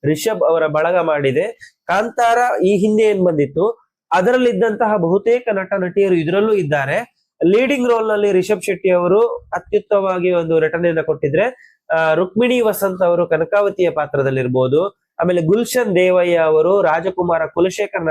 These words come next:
ಪಾತ್ರದಲ್ಲಿ ಸೂಪರ್ ಆಗಿ ಆಕ್ಟ್ ಮಾಡಿದ್ದಾರೆ. ಆಮೇಲೆ ರಿಷಬ್ ಅವರಿಗೆ ಒಂದು ಪೋಷಕ ಪಾತ್ರದಲ್ಲಿ ಅಥವಾ ಒಂದು ಕಾಮಿಡಿಯ ರೋಲ್ ನಲ್ಲಿ ಕೆಲವಾರು ಸ-, ಕೆಲವರು ಸಾಥ್ ಕೊಟ್ಬಿಟ್ಟು ಚಿತ್ರವನ್ನ ಆರಾಮ್ಸೆ ಮುಂದೆ ನೋಡ್ಕೊಂಡು ಹೋಗುವಂತೆ ಮಾಡಿದ್ದಾರೆ.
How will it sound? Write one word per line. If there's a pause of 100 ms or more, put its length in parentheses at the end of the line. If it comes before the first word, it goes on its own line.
ಪಾತ್ರದಲ್ಲಿ
ಸೂಪರ್
ಆಗಿ
ಆಕ್ಟ್
ಮಾಡಿದ್ದಾರೆ. (180)
ಆಮೇಲೆ
ರಿಷಬ್
ಅವರಿಗೆ (120)
ಒಂದು (680)
ಪೋಷಕ
ಪಾತ್ರದಲ್ಲಿ
ಅಥವಾ
ಒಂದು
ಕಾಮಿಡಿಯ
ರೋಲ್
ನಲ್ಲಿ
ಕೆಲವಾರು
ಸ-,
ಕೆಲವರು
ಸಾಥ್
ಕೊಟ್ಬಿಟ್ಟು (220)
ಚಿತ್ರವನ್ನ
ಆರಾಮ್ಸೆ
ಮುಂದೆ
ನೋಡ್ಕೊಂಡು
ಹೋಗುವಂತೆ
ಮಾಡಿದ್ದಾರೆ.